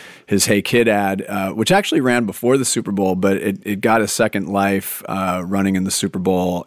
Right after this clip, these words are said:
in, I wanna say it was nineteen eighty or eighty-one, but we had a chance to sit down and chat with him a little bit. Um,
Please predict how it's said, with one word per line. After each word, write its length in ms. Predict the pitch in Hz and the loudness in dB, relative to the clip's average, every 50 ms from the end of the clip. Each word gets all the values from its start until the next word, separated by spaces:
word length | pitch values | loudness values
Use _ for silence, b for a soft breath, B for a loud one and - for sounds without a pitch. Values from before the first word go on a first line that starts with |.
| _ | _
in, 460 | - 101 95 95 92 90 90 90 92 | -6 -4 -2 -2 0 0 -2 -2 -4
I 80 | - - | -6 -8
wanna 220 | 92 104 107 113 | -6 -4 -4 -2
say 120 | - - 104 | -2 0 -2
it 40 | 95 | -2
was 200 | 82 95 87 95 | -2 -4 -4 -4
nineteen 960 | 92 90 90 104 101 - - - - - 107 107 101 98 98 98 98 - - _ _ - | -4 -2 -2 -4 -4 -6 -8 -10 -6 -4 -2 0 0 0 0 -2 -2 -4 -8 _ _ -12
eighty 420 | 92 92 98 104 113 117 117 107 | -10 -8 -4 0 2 2 2 2
or 220 | - 87 92 - - | 0 -2 -6 -6 -6
eighty-one, 720 | 92 98 98 92 92 90 87 87 90 92 104 123 147 147 B B B B B B B B B B | -6 -4 -2 -2 -2 -2 -4 -4 -2 -2 0 -2 -2 -2 B B B B B B B B B B
but 120 | - 98 98 | 0 2 4
we 100 | 101 101 | 4 4
had 120 | 101 98 | 4 2
a 40 | 95 | 0
chance 280 | - - 101 98 - | 0 -2 -2 -2 -2
to 60 | - 104 | -2 -2
sit 200 | - - 98 87 | -2 -4 -2 -2
down 360 | 104 101 101 98 98 95 95 | 0 0 0 0 0 -2 -2
and 360 | 92 92 92 92 98 92 - | -2 -4 -4 -4 -4 -6 -4
chat 240 | - - 95 90 73 | -2 -2 0 0 -2
with 100 | 98 - | -2 -2
him 160 | - 101 98 | -2 -2 -2
a 60 | 95 | -2
little 220 | 92 95 92 92 90 | -2 -2 -4 -4 -2
bit. 340 | 90 92 95 95 95 - _ _ _ _ | -2 -2 -2 -2 -4 -8 _ _ _ _
Um, 680 | 101 101 101 98 95 95 95 92 95 92 95 - - | -8 -6 -4 -2 -2 -2 -4 -4 -4 -4 -6 -8 -10